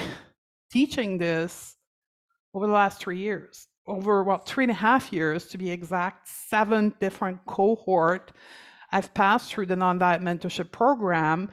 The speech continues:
So the curriculum for the certification was, like, it's the same thing. It's the same thing as the non-diet mentorship program. And it's been iterated, tested,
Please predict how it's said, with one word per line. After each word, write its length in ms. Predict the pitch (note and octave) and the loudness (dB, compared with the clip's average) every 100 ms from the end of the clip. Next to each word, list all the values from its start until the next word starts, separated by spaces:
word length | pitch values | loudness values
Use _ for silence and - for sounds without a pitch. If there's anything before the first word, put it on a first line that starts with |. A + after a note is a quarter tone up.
| - - - - | -14 -20 -20 -10
So 140 | - | -4
the 120 | G#3 A3 | 0 0
curriculum 800 | - A3 G#3 D4 - B3 G3 | 2 2 4 4 6 4 4
for 100 | G3 | 0
the 100 | F#3+ | -6
certification 800 | F3+ G#3+ A3+ B3 G3+ F#3+ E3 G#3+ | -4 -2 0 -2 -4 -6 -6 -4
was, 400 | G3 - - - _ | -6 -8 -16 -20 _
like, 240 | E3+ F#3+ F#3+ | -8 -8 -4
it's 220 | G#3+ - | -6 -4
the 100 | G#3+ | -6
same 340 | - G#3+ F#3+ F3+ | -4 -4 -4 -4
thing. 500 | G#3+ C4+ - - - - - - _ _ _ - | -4 -6 -8 -16 -20 -20 -20 -20 _ _ _ -10
It's 180 | F3+ - | -8 -6
the 100 | G#3 | -4
same 320 | - A3 A#3 | 2 2 2
thing 260 | G#3+ G#3 | 0 -2
as 100 | G3+ | -2
the 80 | F#3+ | -2
non-diet 920 | F#3+ F#3+ G3 F#3 F3+ F#3 F#3 - - - | 0 2 2 2 4 4 2 0 -10 -8
mentorship 500 | F#3+ G3+ A3+ G3+ F#3 | -6 -4 -4 -4 -4
program. 760 | - E3 E3 D#3+ D#3 D#3 G#3+ A#3+ - - - - - _ | 0 0 0 -2 0 0 0 -2 -8 -20 -20 -20 -20 _
And 120 | G3+ | 2
it's 180 | G3 E3+ | 2 0
been 640 | F3 G3 G3 F#3+ G3 G3+ - _ _ _ | 4 6 6 4 0 -2 -8 _ _ _
iterated, 1000 | G#3 - G#3 F3+ F3+ F#3 A3+ B3 C4+ B3 - - _ _ _ _ _ | -4 0 0 2 2 2 4 4 4 2 -4 -12 _ _ _ _ _
tested, 680 | - E3 - - C4 B3 B3 | -2 -2 -2 0 4 6 4